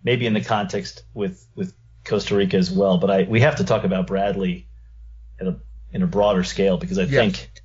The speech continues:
Speaker 2: Yeah.
Speaker 1: we're expecting him to be the leader of this team, and he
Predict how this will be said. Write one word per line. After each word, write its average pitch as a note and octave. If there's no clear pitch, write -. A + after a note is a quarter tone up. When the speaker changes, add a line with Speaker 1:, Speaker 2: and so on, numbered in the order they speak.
Speaker 2:
Yeah. -
Speaker 1:
we're A#2+
expecting C#3+
him B2+
to A2
be A#2
the G2+
leader A2
of G2
this G2
team, A#2+
and F#2+
he F#2+